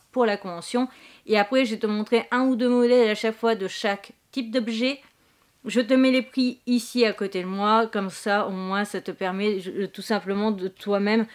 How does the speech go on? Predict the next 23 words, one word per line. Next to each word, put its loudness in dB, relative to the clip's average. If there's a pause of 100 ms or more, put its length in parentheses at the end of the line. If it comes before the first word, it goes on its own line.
(400)
de 0
te 0
faire 4
une 6
idée 2
de 0
ce -4
qu'il -2
y 6
aura 6 (160)
et 4
des 2
prix. -2
Et, 0
euh, 0
comme 0
je -2
sors 0
cette -8
vidéo -2
une 2
semaine -2
avant, -4